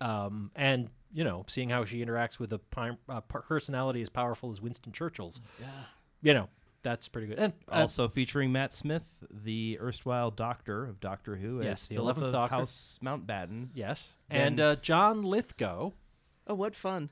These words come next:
Speaker 1: as Winston Churchill. Really good
Speaker 2: Oh, I
Speaker 1: performance.
Speaker 2: bet he d-, I bet he does a good job at
Speaker 1: Yeah,
Speaker 2: that.
Speaker 1: yeah. I mean, he's not trying to
Speaker 2: But
Speaker 1: impersonate
Speaker 2: how
Speaker 1: him, but
Speaker 2: people use power.
Speaker 1: Yes,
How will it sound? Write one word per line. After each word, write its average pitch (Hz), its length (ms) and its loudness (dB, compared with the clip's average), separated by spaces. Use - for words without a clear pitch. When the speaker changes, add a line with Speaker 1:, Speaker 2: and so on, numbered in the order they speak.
Speaker 1:
as 135 460 6
Winston 190 300 2
Churchill. - 300 -4
Really 143 280 0
good 170 240 -6
Speaker 2:
Oh, 247 160 2
I 202 60 6
Speaker 1:
performance. 190 60 4
Speaker 2:
bet 233 140 2
he 254 80 -4
d-, 185 120 -6
I 127 80 -4
bet 196 180 -8
he 233 80 -8
does 185 140 -8
a 180 60 -8
good 165 140 -14
job 170 280 -16
at 190 60 -2
Speaker 1:
Yeah, 214 140 8
Speaker 2:
that. - 20 4
Speaker 1:
yeah. 143 40 2
I 147 40 0
mean, 147 140 2
he's 160 140 2
not 175 140 0
trying 190 200 2
to 165 100 2
Speaker 2:
But 240 120 4
Speaker 1:
impersonate 269 200 4
Speaker 2:
how - 80 4
Speaker 1:
him, 107 60 2
but - 60 0
Speaker 2:
people 262 280 2
use 240 240 -2
power. 233 420 -2
Speaker 1:
Yes, - 380 4